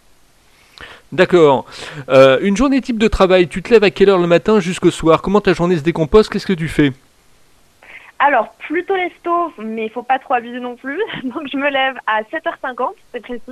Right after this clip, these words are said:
Speaker 2: Et, euh, ensuite, on commence doucement avec petit yoga, petite lecture. On attaque ensuite, euh, le boulot, donc c'est, euh, de la rédaction, euh, pour mes clients. Et en général, ce que je fais, c'est que je me réserve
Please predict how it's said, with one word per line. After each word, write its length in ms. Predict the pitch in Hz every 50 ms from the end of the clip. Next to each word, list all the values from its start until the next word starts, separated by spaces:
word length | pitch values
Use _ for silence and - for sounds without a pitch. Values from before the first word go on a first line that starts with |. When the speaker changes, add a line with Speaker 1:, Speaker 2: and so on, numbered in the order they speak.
| 320 - - - - - - - - - - - - _ _
Speaker 2:
Et, 160 | - 262 294 311
euh, 320 | 330 302 285 262 262 254 -
ensuite, 340 | 269 330 311 - - 302 -
on 100 | 302 285
commence 360 | - 294 277 254 247 247 247
doucement 720 | 214 233 247 - _ 247 240 240 262 285 302 320 330 339 339
avec 280 | 320 262 220 214 - _
petit 260 | - 330 - _ - 320 285
yoga, 480 | 285 285 240 262 254 269 285 302 320 339 - _ _ _ _
petite 320 | - 330 339 - 349 - -
lecture. 560 | 285 269 - - - - 269 285 302 339 359 359 - _ _ _ _ _ _
On 140 | - 269 277
attaque 300 | 285 277 269 277 269 269
ensuite, 360 | 262 254 247 - - 254 240 _ - - -
euh, 280 | 214 202 208 208 208
le 180 | 214 240 302 320
boulot, 500 | 262 233 233 226 226 208 202 233 254 277
donc 240 | 247 226 220 208 - _
c'est, 100 | - 214
euh, 140 | 208 208 202
de 60 | 190
la 80 | 202 196
rédaction, 580 | 202 208 202 202 202 - - - 247 247 240
euh, 140 | 220 208 202 196 -
pour 140 | - 226 226
mes 80 | 220 214
clients. 420 | _ - 214 214 220 277 339 359 359 _ _ _ _ _ -
Et 100 | - 214
en 80 | 220 233
général, 480 | 233 262 254 254 240 240 247 262 277 254
ce 60 | -
que 160 | - - 208
je 100 | - -
fais, 240 | - 240 254 269 285 -
c'est 80 | 247 233
que 160 | - 247 240
je 80 | 214 220
me 80 | 214
réserve 340 | 214 214 220 220 202 190 196